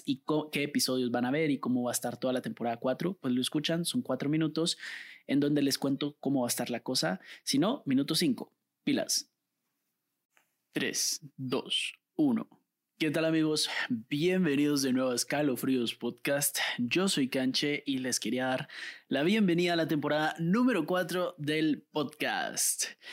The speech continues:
Gracias por estar siempre pendientes de nuevos episodios, por estar dándonos, eh, follow en Spotify, en Apple Podcast o en Google Podcast, donde sea que nos escuchen. Em,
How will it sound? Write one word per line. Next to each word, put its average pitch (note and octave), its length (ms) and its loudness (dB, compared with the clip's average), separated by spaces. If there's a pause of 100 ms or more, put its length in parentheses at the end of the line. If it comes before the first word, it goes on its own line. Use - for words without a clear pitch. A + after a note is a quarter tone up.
(340)
Gracias D3+ 480 0
por F3 420 0
estar C#3+ 320 -2
siempre E3+ 320 0
pendientes C#3+ 920 -2
de C3+ 160 0
nuevos C3 300 2
episodios, E3+ 680 0
por B2+ 160 -2
estar B2 380 -2
dándonos, A#2+ 580 2
eh, A2+ 340 -2
follow C#3 520 2
en D#2+ 180 -2
Spotify, C#3 800 0
en A#2+ 300 -2
Apple A#2 260 -4
Podcast C3+ 500 -2
o A#2+ 60 0
en A#2 80 -2
Google A#2+ 300 0
Podcast, C3+ 420 -4
donde A2 140 -2
sea A#2+ 200 -2
que A#2 100 -6
nos A2 180 0
escuchen. D3+ 680 0 (520)
Em, A#2+ 600 0